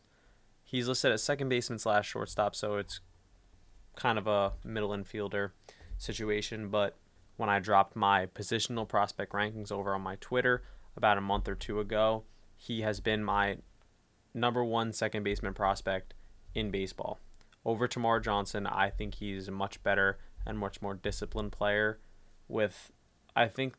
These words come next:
Tamar Johnson might have a tad higher ceiling, I'd say,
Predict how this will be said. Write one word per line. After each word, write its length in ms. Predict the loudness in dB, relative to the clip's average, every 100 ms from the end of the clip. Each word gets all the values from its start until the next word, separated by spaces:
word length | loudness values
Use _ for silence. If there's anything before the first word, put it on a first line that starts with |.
| _
Tamar 260 | 0 2 4
Johnson 320 | 2 0 -4
might 280 | 0 0 4
have 360 | 6 6 2 -10 -20 -20 _ _ -20 -20 -20 -20 -20 -18 -18 -20 _ _ _ _
a 180 | -8 -8 -14 -14
tad 380 | 4 8 8
higher 320 | 6 4 4 0
ceiling, 380 | -2 -2 -2
I'd 140 | -2 0
say, 220 | 0 0